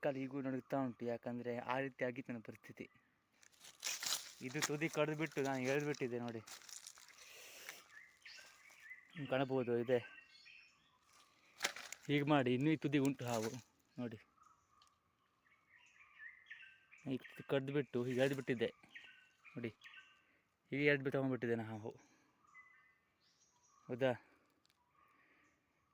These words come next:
ಕೈಲಿ ಹಿಡ್ಕೊಂಡಿದ್ದೀನಿ, ಎದುರಿಗೆ ಹಾವು ಜೋಲ್ತಾ ಉಂಟು. ಹಿಂಗಾಗಿರ್ಬೇಡಲ್ಲ, ಮಾಡೋಕ್ಕಾಗಲ್ಲ. ಯಪ್ಪ, ತುಂಬ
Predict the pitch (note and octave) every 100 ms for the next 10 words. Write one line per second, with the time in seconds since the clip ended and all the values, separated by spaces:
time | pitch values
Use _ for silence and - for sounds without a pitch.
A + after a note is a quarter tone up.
0 | _ _ _ - D#3 C#3 D#3+ D3+ C#3+ D3+
1 | F3 D#3+ C#3+ D#3 B2+ D3 C#3 C#3 B2 C#3
2 | A#2+ - - - - _ _ _ _ -
3 | _ _ _ _ _ _ _ _ _ _
4 | _ _ - - - - C3 B2 A#2+ B2
5 | A#2+ A#2 A#2 - _ _ _ _ _ _
6 | _ _ _ _ _ - - - - -
7 | - C2+ C2+ - _ - - - - -
8 | - - A2+ - - _ _ _ _ _
9 | _ _ _ _ _ _ _ _ _ _
10 | _ _ _ - - - _ _ - C#3
11 | C#3+ D3+